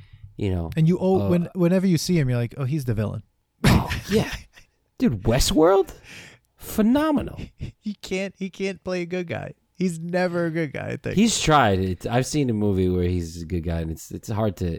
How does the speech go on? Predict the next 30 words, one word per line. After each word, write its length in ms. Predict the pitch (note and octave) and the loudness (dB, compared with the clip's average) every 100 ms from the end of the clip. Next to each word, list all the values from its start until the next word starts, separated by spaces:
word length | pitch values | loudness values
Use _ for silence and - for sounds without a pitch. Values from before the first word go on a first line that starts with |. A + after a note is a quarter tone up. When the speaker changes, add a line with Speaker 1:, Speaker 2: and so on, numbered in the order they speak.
| - | -6
Speaker 1:
it's 120 | - | -2
hard 220 | A2+ A#2 | 0 0
to 80 | F2 | -2
swallow. 460 | - - - E3 C#3+ | -10 -10 0 6 6
Speaker 2:
Oh, 20 | |
really? 400 | B2+ C3 C#3 C#3 | 8 6 6 4
I've 160 | A#2+ A2 | 2 0
never 260 | A2 G#2+ | 0 0
seen 300 | - A2+ G#2+ | -2 0 2
Speaker 1:
Yeah. 160 | G#2+ G#2+ | 2 0
Speaker 2:
it. 80 | - | -2
I've 140 | A#2 | 0
never 180 | A2+ A2 | 2 0
seen 260 | G#2 A2+ G#2+ | 0 0 0
him 100 | G#2 G#2 G#2 | 0 -2 -4
as 160 | - G#2+ | -6 -4
a 40 | |
good 200 | A2 G#2+ | -4 -4
guy, 260 | G2+ G2 B2+ _ _ | -4 -6 -8 _ _
ever. 340 | A#2+ A2+ G#2+ - | -2 0 -2 -4
Speaker 1:
Yeah. 280 | - E2 D2 - _ _ _ _ _ | -4 -4 -6 -14 _ _ _ _ _
Yeah, 160 | F2 E2 | -6 -6
it's 180 | D#2 - | -8 -8
hard 160 | E2+ - | -10 -10
to 60 | |
swallow. 260 | - D#2+ D2+ - - | -12 -10 -10 -12 -2
Well, 100 | F3 | 4
no, 140 | A3 C3+ | 6 6
Abyss, 420 | F2+ F#3 D#3+ - | 4 4 2 0
what? 280 | F#2+ A#2 | 0 -2